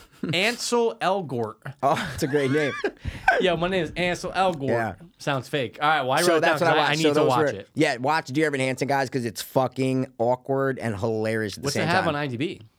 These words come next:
Speaker 1: Oh, I don't, I don't fucking know.
Speaker 2: Well, you would know.
Speaker 1: Why would I know?
Speaker 2: Because you always know.
Speaker 1: I looked up R T.
Speaker 2: Oh, what did it have on that?
Speaker 1: Twenty-eight or something
Speaker 2: Oh,
Speaker 1: like that.
Speaker 2: my
Speaker 1: Yeah.
Speaker 2: God.
Speaker 1: But there's all these people who like it 'cause they're, they love the play, Mikey.
Speaker 2: Yeah, that,
Speaker 1: So
Speaker 2: I, it's gonna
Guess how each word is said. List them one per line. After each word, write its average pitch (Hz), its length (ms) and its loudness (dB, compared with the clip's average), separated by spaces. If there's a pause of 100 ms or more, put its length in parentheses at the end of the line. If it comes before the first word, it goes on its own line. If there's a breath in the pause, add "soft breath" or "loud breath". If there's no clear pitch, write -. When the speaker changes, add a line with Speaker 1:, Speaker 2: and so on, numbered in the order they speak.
(140)
Speaker 1:
Oh, - 60 -4
I 101 100 -2
don't, 98 120 -6
I 104 100 -4
don't 98 120 -8
fucking - 240 -14
know. 104 240 -6 (160)
Speaker 2:
Well, 143 140 -6
you 104 220 -6
would 180 160 0
know. 110 260 -10 (380)
Speaker 1:
Why 104 120 -2
would 151 100 -2
I 175 80 -2
know? 202 200 -4
Speaker 2:
Because 254 240 -8
you 339 60 0
always 180 200 -2
know. 120 80 0
Speaker 1:
I - 20 2
looked 156 160 -2
up - 100 -2
R 151 120 0
T. 151 300 -4 (580)
Speaker 2:
Oh, 131 120 2
what 131 160 0
did 139 60 0
it - 20 -2
have 131 140 0
on 120 80 -4
that? 196 240 -4 (300)
Speaker 1:
Twenty-eight 123 640 -2
or 107 60 -6
something 139 120 2
Speaker 2:
Oh, 151 100 6
Speaker 1:
like 151 80 2
that. - 180 0
Speaker 2:
my 104 200 -6 (220)
Speaker 1:
Yeah. 131 340 0
Speaker 2:
God. 107 400 -2 (200)
Speaker 1:
But 165 180 2
there's 175 160 0
all 233 100 4
these 214 120 -6
people 185 200 0
who 147 80 0
like 180 260 0
it 147 100 -4
'cause 139 100 -2
they're, 160 160 2
they 147 180 0
love 160 220 0
the 131 80 -8
play, 175 320 0
Mikey. 92 300 -8
Speaker 2:
Yeah, 113 480 0
that, 135 160 0
Speaker 1:
So 143 420 2
Speaker 2:
I, 131 40 -6
it's 127 100 -10
gonna 110 160 -4